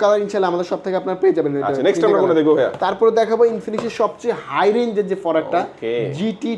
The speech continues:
Speaker 1: থার্টি প্রো।
Speaker 2: মানে
Speaker 1: স্পেশালি
Speaker 2: পূর্ণাঙ্গ একটা গেমিং ফোন যারা চাচ্ছেন
Speaker 1: জি।
Speaker 2: তাদের জন্য বেস্ট হবে, হ্যাঁ? আবার
Speaker 1: জি।
Speaker 2: পেছনে দেখেন, লাইটটা দেখেন, দুর্দান্ত।
Speaker 1: জি, এটা মেকানিক্যাল লাইট। তো স্পেশালি কেন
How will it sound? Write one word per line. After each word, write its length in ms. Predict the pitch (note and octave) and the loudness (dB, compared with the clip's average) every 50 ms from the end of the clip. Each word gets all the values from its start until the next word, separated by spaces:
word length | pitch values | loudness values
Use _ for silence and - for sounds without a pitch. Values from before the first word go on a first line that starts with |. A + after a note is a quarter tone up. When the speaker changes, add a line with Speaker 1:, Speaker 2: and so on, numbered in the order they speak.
| - | -6
Speaker 1:
থার্টি 280 | G3 E3+ E3 D#3 F3 F3+ F3+ - | -4 -4 -4 -4 -4 -8 -6 -4
প্রো। 100 | E3+ C#3 | -2 -2
Speaker 2:
মানে 120 | B2+ C#3 C#3 | 0 -2 -2
Speaker 1:
স্পেশালি 380 | - - - E3+ G3 - F3+ G#3+ | -4 -2 -2 -2 -2 -2 -2 0
Speaker 2:
পূর্ণাঙ্গ 340 | A3+ A#3+ B3 B3 A#3 A#3 A3 A3 G#3+ | 2 2 2 2 0 2 0 0 0
একটা 120 | - D4 - C3 | 0 -2 0 2
গেমিং 200 | C3+ F3+ G#3+ A3 G#3 - - | 4 4 6 4 4 2 2
ফোন 140 | D#3 E3 E3 D3 | 2 2 4 4
যারা 140 | C#3+ C3+ C#3+ - | 4 2 2 0
চাচ্ছেন 280 | C3+ B2+ D#3 F3+ C#3+ A#2+ | 0 0 2 0 0 0
Speaker 1:
জি। 60 | A2+ D#3+ | 2 0
Speaker 2:
তাদের 200 | D#3 D#3 D#3+ C#3 B2+ | 2 2 2 2 2
জন্য 120 | C#3 B2 B2+ B2 | 0 0 0 0
বেস্ট 160 | B2+ A#2+ - C3+ | 0 -2 -2 -6
হবে, 100 | A2+ G2 C#3 | -6 -4 -4
হ্যাঁ? 100 | F3+ A#3+ - - - - - D3 | -6 -6 -6 -12 -16 -6 -2 0
আবার 140 | F3 F#3 F3+ | 0 0 2
Speaker 1:
জি। 40 | F3+ | 0
Speaker 2:
পেছনে 240 | F3 E3 - G#3 G#3 F3 D#3+ | 0 2 4 2 4 4 2
দেখেন, 160 | D3+ D3+ B2 G#2+ | 0 0 -2 -2
লাইটটা 260 | G#2+ B2 C#3+ - - C#3 C#3+ | -2 -4 -4 -2 -2 0 0
দেখেন, 160 | - C#3 B2+ A2+ B2 | 0 -2 -6 -2 0
দুর্দান্ত। 380 | D#3 D#3+ C3 C#3+ C3+ B2 - G#2+ F#2 F2+ - C#3 | 0 2 4 2 0 0 -2 -8 -10 -10 -10 -8
Speaker 1:
জি, 100 | E3 D#3+ D#3 D#3+ | -6 -4 -4 -2
এটা 100 | F3+ F#3 F#3+ G3 | -2 -2 -2 -2
মেকানিক্যাল 300 | F#3+ G3+ G3+ G3+ F#3+ F3 | -2 -2 -2 0 0 0
লাইট। 120 | D#3 C#3 C3+ - - - - | 0 -2 -4 -12 -14 -8 -8
তো 40 | - G#3+ A#3+ - - | -4 -4 -4 -6 -6
স্পেশালি 480 | - - A4+ A4 A4+ A4+ B3+ B3 C4 C4 - - - | 0 2 2 2 2 0 -2 0 -2 -2 -4 -2 0
কেন 160 | A3 G#3+ A3 | 0 2 4